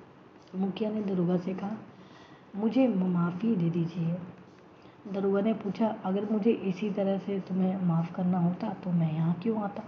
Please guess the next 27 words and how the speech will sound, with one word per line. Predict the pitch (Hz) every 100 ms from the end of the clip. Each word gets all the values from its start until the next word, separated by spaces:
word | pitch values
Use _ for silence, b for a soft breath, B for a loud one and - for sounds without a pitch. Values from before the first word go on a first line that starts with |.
| - - - B B B B 202
मुखिया | 196 254 240
चुपचाप | 240 - - 233 233 202
गोपाल | 208 196 190 196
की | 214
पत्नी | 196 185 190 196 196
गोरा | 175 180 185
के | 175 180
पास | 185 180 -
पहुँचा। | 175 156 170 175 - - B B B -
उसने | 208 233 233
कहा | 226 190 214
कि | 226 254
यह | 226 214
पुलिस | 202 196 202 196
वाला | 196 214
काफ़ी | 220 196 175 185
बेकार | 165 165 170 170
है, | 175 190 - B B B B -
पैसों | 180 208 226
की, | 214 - 220 220 220 - -
के | - 202
बिना | 202 196 208
बात | 165 165 -
ही | - 202
नहीं | 202 208
करता | 214 185 208
था। | 190 202